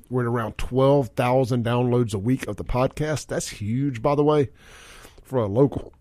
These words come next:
excuse me, for a local podcast of a show that lives, that airs live on the radio to be first. So to have that many people that go back and listen later, that's huge. So I want to thank everybody for helping make that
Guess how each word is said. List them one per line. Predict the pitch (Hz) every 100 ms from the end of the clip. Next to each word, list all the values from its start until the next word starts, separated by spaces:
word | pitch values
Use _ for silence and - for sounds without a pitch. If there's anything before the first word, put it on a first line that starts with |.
| -
excuse | - 160 127
me, | 113
for | 143
a | 107
local | 117 160 160
podcast | 139 135 147 156 160 139
of | 127
a | 110
show | 101 - 170
that | 143 113
lives, | 123 123 113 -
that | 120 120 -
airs | 143 151 117
live | 92 123 135 127
on |
the | 107
radio | 107 147 147 151
to | 131 120
be | 113
first. | - 139 170 - - - - - _
So | - 135
to | 110 117
have | 151
that | 139
many | 151
people | 131 147 123
that |
go | 110 135
back | 131
and | 123
listen | 123 135 131
later, | 123 147 160 - _ _ - - -
that's | 139 -
huge. | 170 170 175 - - _
So | -
I |
want | 120 127
to |
thank | - 143 131
everybody | 127 120 123 117
for | 113
helping | 127 113
make | 113 82
that | 117 127 -